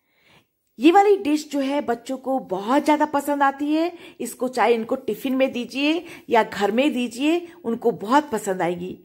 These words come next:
अब पनीर डालने के बाद इसको थोड़ी देर मतलब पाँच मिनट के लिए और पका लेना है। अब ढक्कन खोलिए,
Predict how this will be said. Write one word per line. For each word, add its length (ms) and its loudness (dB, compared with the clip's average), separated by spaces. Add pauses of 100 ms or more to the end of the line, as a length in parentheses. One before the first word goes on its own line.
(280)
अब 180 -10
पनीर 300 4
डालने 300 4
के 140 -4
बाद 280 -2
इसको 320 -8
थोड़ी 400 -2
देर 280 4
मतलब 300 -6
पाँच 300 -4
मिनट 220 -6
के 140 -4
लिए 180 -4
और 400 2
पका 300 0
लेना 240 -2
है। 220 -2 (420)
अब 280 -4
ढक्कन 300 -6
खोलिए, 600 0